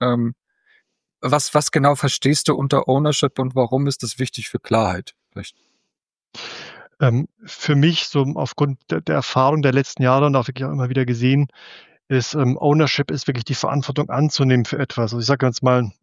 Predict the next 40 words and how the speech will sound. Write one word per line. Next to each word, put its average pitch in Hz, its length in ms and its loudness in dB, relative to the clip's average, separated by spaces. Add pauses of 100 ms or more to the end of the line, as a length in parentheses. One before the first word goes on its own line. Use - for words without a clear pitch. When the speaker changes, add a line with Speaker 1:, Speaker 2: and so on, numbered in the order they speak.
(140)
Speaker 2:
ich - 140 -16
bin 123 180 0
Daily, 127 380 0
Daily 127 240 0
Recruiter, 160 560 0
ich 127 160 -8
rekrutiere 160 680 0 (800)
und, 131 460 2
äh, 143 180 0
Ownership 160 460 0
heißt 151 240 2
für 147 80 -2
mich, 147 220 -4 (120)
die 127 60 -10
Verantwortung 151 480 -2
anzunehmen, 143 500 2
ich - 140 -12
bin 135 240 0 (260)
beispielsweise 127 640 0
für - 100 -8
den 123 120 -2
Gesamtprozess 123 560 -2
verantwortlich. 117 840 -2 (720)
Ähm, 131 460 0
viele 165 240 -2
Unternehmen, 143 480 4
ne, 151 220 2
die 123 100 -8
führen 135 240 -2
dann 135 120 0
irgendwann, 123 380 0
ich 139 120 -6
sag - 160 -8
mal, 123 180 0
ne, 151 480 0
Verantwortungssplits 143 880 -4
auf, 135 400 0
ne, 147 280 2
ganz 127 260 -2
klar, 127 260 2